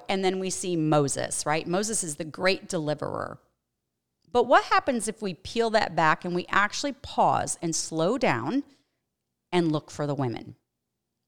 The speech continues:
Now, I probably need to tell you that the Exodus story, the theme of Exodus, is deliverance, God's deliverance of his people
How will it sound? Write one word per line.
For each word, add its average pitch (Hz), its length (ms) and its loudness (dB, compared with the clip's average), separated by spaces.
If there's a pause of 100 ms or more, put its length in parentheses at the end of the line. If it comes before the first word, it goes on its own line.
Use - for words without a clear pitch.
(600)
Now, 190 80 4
I 196 60 8
probably 247 420 2
need 247 180 0
to 233 80 -6
tell 175 240 2
you 165 160 2
that 165 180 -4
the - 200 -2
Exodus 226 460 0
story, 165 640 2
the 180 200 0
theme 208 680 0
of 175 340 -2
Exodus, - 720 -2 (220)
is 190 280 -4 (140)
deliverance, 151 840 -2 (360)
God's 185 440 4
deliverance 170 720 -4 (140)
of 160 100 2
his 147 120 -4
people 135 560 -6